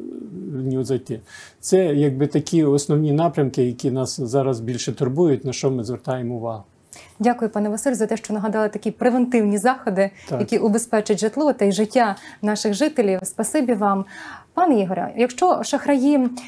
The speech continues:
Speaker 2: скажімо так, адаптуються під умови, які диктує сьогодення, і вигадують нові схеми,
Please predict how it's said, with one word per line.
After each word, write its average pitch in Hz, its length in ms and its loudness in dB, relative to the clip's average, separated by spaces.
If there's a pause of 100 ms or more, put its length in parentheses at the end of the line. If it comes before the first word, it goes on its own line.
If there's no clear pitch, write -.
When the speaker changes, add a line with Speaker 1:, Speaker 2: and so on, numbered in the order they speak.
(180)
Speaker 2:
скажімо 254 300 0
так, 277 160 2
адаптуються 254 640 2
під 240 320 -2
умови, 247 480 4
які 208 200 2
диктує 214 380 2
сьогодення, 226 760 2
і 214 180 -2
вигадують 208 440 0
нові 254 180 2
схеми, 208 520 -2